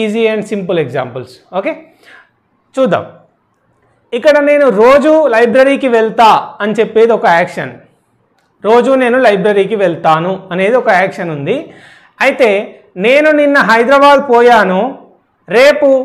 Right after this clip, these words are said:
లేదా నెక్స్ట్ వీక్ నేను ముంబై పోతాను. ఈ త్రీ యాక్షన్స్ ఉన్నాయి. ఇప్పుడు మీరే డిసైడ్ చేసుకోండి. నేను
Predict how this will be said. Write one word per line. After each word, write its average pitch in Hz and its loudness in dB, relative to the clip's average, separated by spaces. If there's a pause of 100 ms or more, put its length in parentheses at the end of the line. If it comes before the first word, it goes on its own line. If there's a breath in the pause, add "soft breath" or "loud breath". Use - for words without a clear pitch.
(180)
లేదా 254 4 (140)
నెక్స్ట్ 233 -4
వీక్ 247 -2
నేను 240 -2
ముంబై 247 2 (140)
పోతాను. 180 0 (640)
ఈ - -4 (140)
త్రీ 240 0 (100)
యాక్షన్స్ 202 -2
ఉన్నాయి. 185 -4
ఇప్పుడు 131 -14 (300)
మీరే 269 0 (100)
డిసైడ్ 220 -2
చేసుకోండి. 139 -8 (720 soft breath)
నేను 277 2